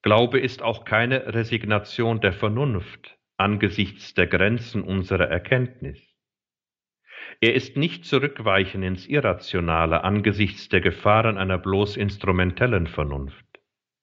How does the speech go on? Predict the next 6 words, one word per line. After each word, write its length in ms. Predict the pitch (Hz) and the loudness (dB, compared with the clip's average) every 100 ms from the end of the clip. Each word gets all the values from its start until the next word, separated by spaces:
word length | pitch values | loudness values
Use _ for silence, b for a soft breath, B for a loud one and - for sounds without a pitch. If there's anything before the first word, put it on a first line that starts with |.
| _ _ _ _ - | _ _ _ _ 2
Glaube 420 | 87 95 123 156 | 4 4 2 0
ist 260 | 143 - | -4 -2
ein 140 | 120 107 | -2 -2
Akt 400 | 110 110 - - | -6 -6 -10 -6
der 80 | 104 | -4
Bejahung. 720 | 104 95 92 87 - 67 | -2 -2 -2 -4 -10 -18